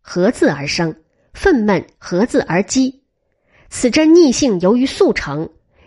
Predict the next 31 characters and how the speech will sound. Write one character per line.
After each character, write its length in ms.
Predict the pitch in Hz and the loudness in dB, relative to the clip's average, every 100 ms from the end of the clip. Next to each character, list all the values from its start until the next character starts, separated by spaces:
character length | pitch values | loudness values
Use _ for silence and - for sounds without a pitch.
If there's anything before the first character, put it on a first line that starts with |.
| - | -6
矫 240 | 202 170 | -2 0
恶 300 | 202 302 214 - | 2 2 2 0
因 160 | 262 254 | -2 0
之 120 | 269 | -2
分 240 | - 294 | 0 0
起。 460 | 294 - - - _ _ _ _ _ _ _ _ _ - | 0 -4 -10 -16 _ _ _ _ _ _ _ _ _ -8
诚 300 | - 233 247 | -4 0 2
不 120 | 294 277 | 2 2
知 200 | 262 254 | 2 0
天 240 | - 311 | 2 2
命 180 | 302 226 | 4 2
而 140 | 247 | -2
不 240 | 208 170 202 | -6 -4 -2
畏， 360 | 285 196 - _ _ - | 0 -2 -6 _ _ -12
小 320 | - 208 175 | -4 0 2
人 240 | 190 254 | 2 4
中 220 | 302 294 | 4 2
之 300 | 285 285 285 | 2 2 2
犹 180 | 226 190 | 2 2
无 300 | 277 254 226 | 2 2 -2
忌 240 | - 339 220 | 0 0 0
惮 180 | 165 | -2
者 180 | 151 143 | -4 -8
也。” 300 | 147 135 - _ _ _ _ _ _ _ _ _ _ _ _ _ _ _ - | -8 -8 -12 _ _ _ _ _ _ _ _ _ _ _ _ _ _ _ 0
陆 180 | 320 254 | 2 4
生 240 | 302 294 | 2 2
南 260 | 214 185 240 | 2 0 0
罪 240 | 359 277 | 2 2
大 200 | 214 190 | 2 0
恶 200 | 214 190 | 0 0
极， 400 | - 151 160 - | 0 -2 -2 -4